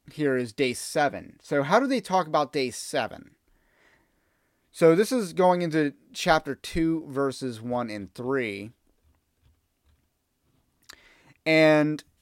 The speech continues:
it says, "Day seven breaks a pattern found in days one through six. God's work of creating is finished. He rested," or perhaps it might not, it might be better tr-, to translate the Hebrew text as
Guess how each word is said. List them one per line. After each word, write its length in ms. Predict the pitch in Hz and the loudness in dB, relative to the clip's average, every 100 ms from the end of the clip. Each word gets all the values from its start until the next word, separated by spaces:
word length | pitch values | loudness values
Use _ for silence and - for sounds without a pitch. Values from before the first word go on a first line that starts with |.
| _ | _
it 140 | 170 147 | -8 2
says, 220 | 175 135 | 2 2
"Day 180 | 170 180 | 2 2
seven 380 | - 214 233 | 4 4 4
breaks 280 | 175 196 190 | 2 2 0
a 60 | - | -8
pattern 720 | - - 180 170 139 147 160 | -10 0 2 4 2 0 -4
found 360 | - 147 147 | -2 0 0
in 120 | 143 135 | 0 0
days 420 | 135 135 139 127 | 2 2 0 -4
one 400 | 123 110 110 110 | -12 -6 -6 -4
through 180 | 135 131 | -6 -6
six. 460 | - 175 123 - - _ _ - | -4 -4 -2 -8 -14 _ _ -10
God's 400 | 127 170 214 165 | 4 6 6 2
work 420 | 135 156 151 156 - | 0 4 4 2 -4
of 120 | 156 | -6
creating 800 | - 151 143 143 160 170 185 196 - _ _ | -4 -4 2 2 2 -2 -6 -10 -16 _ _
is 280 | 156 135 - - - | -4 -4 -8 -18 -8
finished. 540 | 202 123 - - - _ _ _ _ _ _ _ _ _ _ | -4 -4 -6 -14 -16 _ _ _ _ _ _ _ _ _ _
He 200 | - 160 | -2 2
rested," 640 | 147 147 160 - 143 147 170 | 4 6 4 2 0 0 0
or 160 | 160 147 | 0 0
perhaps 540 | 151 135 151 160 - | 0 2 4 4 0
it 140 | 165 160 | -10 -2
might 220 | 151 147 | -2 0
not, 260 | 156 143 _ _ | -2 -2 _ _
it 180 | 165 160 | -6 -2
might 240 | 156 147 | 0 0
be 140 | 147 | -2
better 280 | 139 143 143 | 0 2 2
tr-, 260 | 127 - 156 - - | -2 -8 -10 -12 -8
to 100 | 143 | -8
translate 560 | - 156 151 143 135 | -4 -2 0 0 -2
the 80 | 131 | -4
Hebrew 400 | - 151 147 131 | -10 -6 -4 -4
text 380 | - 151 - 135 | -2 -2 -2 -2
as 320 | 117 110 101 | 0 -2 -4